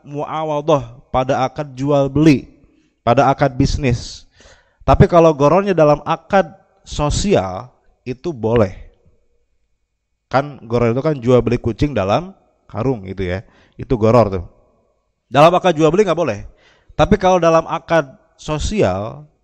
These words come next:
itu boleh. Contohnya apa? Kita ngasih kado pakai orang. Hadiahnya kita bungkus pakai kotak, ya pakai kertas kado. Ketika kita kasih ke orang itu, kira-kira dia tahu nggak isinya, Pak?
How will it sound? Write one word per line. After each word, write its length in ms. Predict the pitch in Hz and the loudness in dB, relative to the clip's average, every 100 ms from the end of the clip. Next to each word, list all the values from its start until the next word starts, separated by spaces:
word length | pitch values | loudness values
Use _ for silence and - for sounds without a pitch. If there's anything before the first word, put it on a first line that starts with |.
| - | -16
itu 240 | 131 185 | -6 0
boleh. 320 | 123 110 95 104 - _ | 2 2 -2 -8 -20 _
Contohnya 400 | 120 113 131 120 | -14 -8 0 0
apa? 160 | 107 92 - _ _ _ _ _ _ _ - | 0 -4 -10 _ _ _ _ _ _ _ -12
Kita 240 | 117 151 | -6 -4
ngasih 320 | 147 135 139 | -4 -6 -8
kado 320 | 135 139 156 143 | -6 -4 -4 -4
pakai 160 | 127 | -6
orang. 400 | 113 120 104 104 - _ _ _ _ _ _ _ _ | -4 -4 -6 -10 -20 _ _ _ _ _ _ _ _
Hadiahnya 480 | - 120 120 117 160 | -8 -4 -2 -2 -4
kita 220 | 156 131 | -4 -4
bungkus 260 | 117 123 143 | -4 -6 -2
pakai 220 | - 110 | 0 0
kotak, 420 | 98 - 123 151 _ _ _ _ | -4 -4 -4 -4 _ _ _ _
ya 140 | 90 98 | -16 -6
pakai 220 | - 95 | -6 -6
kertas 240 | - 107 | -12 -12
kado. 400 | - 98 101 - _ _ _ _ _ _ _ _ _ - | -10 -10 -10 -14 _ _ _ _ _ _ _ _ _ -8
Ketika 320 | 120 143 135 | -2 0 0
kita 160 | 135 | -2
kasih 320 | 135 196 202 180 | -2 -4 -4 -2
ke 80 | |
orang 320 | 151 139 131 110 | 0 0 0 -4
itu, 320 | - 151 214 - - - _ - | -6 -6 -6 -10 -20 -20 _ -6
kira-kira 240 | 123 160 | -4 -2
dia 160 | 143 147 | -4 -4
tahu 160 | 151 | -4
nggak 160 | 127 110 | -4 -6
isinya, 240 | 104 98 | -8 -8
Pak? 140 | 87 | -8